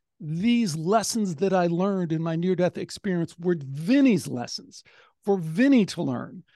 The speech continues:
not to go out and proselytize and, you know,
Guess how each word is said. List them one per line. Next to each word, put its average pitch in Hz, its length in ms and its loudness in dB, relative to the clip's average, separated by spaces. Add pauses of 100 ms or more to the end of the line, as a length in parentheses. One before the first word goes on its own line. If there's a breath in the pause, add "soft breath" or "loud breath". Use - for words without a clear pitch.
(120)
not 233 320 -2
to 226 80 -4
go 208 200 2
out 202 260 0
and 185 300 -8
proselytize 185 1120 -2
and, 135 180 0 (1080)
you 165 160 -4
know, 151 220 -2